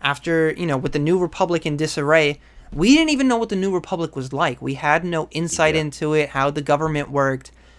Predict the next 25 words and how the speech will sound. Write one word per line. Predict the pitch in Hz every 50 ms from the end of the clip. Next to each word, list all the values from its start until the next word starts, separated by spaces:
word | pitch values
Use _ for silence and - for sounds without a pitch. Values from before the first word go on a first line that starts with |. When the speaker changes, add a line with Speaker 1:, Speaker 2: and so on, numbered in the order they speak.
| - _ -
Speaker 1:
So | - - 208 185
this | 170 175 190 202 -
was | 240 208 202
something | - 196 170 160 160 147
I | 139 135
was | 135 131
clamoring | - - - 165 143 147 156 151 143 135 131 131
for. | 127 - - 135 113 104 - - _ _ _ _ _ _ _ -
And | 156 151 151 147 147 147
in | - 165 165
the | 160 151
lead | 143 156 175 190 180
up | 180 170 -
to | -
The | 151 147
Last | 143 143 139 135 131 131 -
Jedi, | - 170 165 160 139 131 127 127 127 131 - - _ _ _ _ -
they | 151 151
gave | 143 170 175 196 190
us | 190 - -
that | - 151 131 127 127 - - - - _ _ - -
in | 165 170 175
a | 160 147
Leia-centric | 143 143 147 151 160 170 160 156 - - - 147 143 - - 135 127 -
story | - - - 160 139 127 - - - -